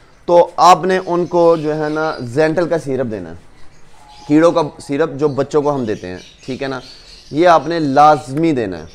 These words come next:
तीन महीने के बाद। फिर हर महीने में एक दिन, तीन महीने के बाद हर महीने में एक दिन ये आप जेंटल है, माशाल्लाह हर बंदे को पता होगा ये बच्चों का syrup है जो कीड़ों का होता है।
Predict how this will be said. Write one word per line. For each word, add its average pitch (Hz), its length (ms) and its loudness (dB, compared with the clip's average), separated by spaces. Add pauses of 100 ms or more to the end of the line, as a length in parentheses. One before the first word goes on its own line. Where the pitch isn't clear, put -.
(420)
तीन 156 200 2
महीने 127 340 -2
के 127 140 -6
बाद। 107 380 -2 (500)
फिर 156 120 2
हर 160 220 2
महीने 160 320 0
में 160 120 -2
एक 139 300 0
दिन, 110 220 -4 (1200)
तीन 123 140 -6
महीने 135 200 -6
के 139 80 -8
बाद 147 260 -2
हर 151 180 0
महीने 147 280 -2
में 151 140 -2
एक 127 280 -4
दिन 110 180 -6 (340)
ये 139 160 -6
आप 143 180 2
जेंटल 143 360 -4
है, 151 60 -4
माशाल्लाह 143 340 -2
हर 139 80 0
बंदे 135 180 -6
को 131 80 -6
पता 127 220 -6
होगा 135 120 -4
ये 135 80 -6
बच्चों 123 300 -6
का 127 80 -4
syrup 110 280 -8
है 120 80 -6
जो 117 120 -8
कीड़ों 110 300 -6
का 113 60 -8
होता 95 200 -10
है। 95 100 -6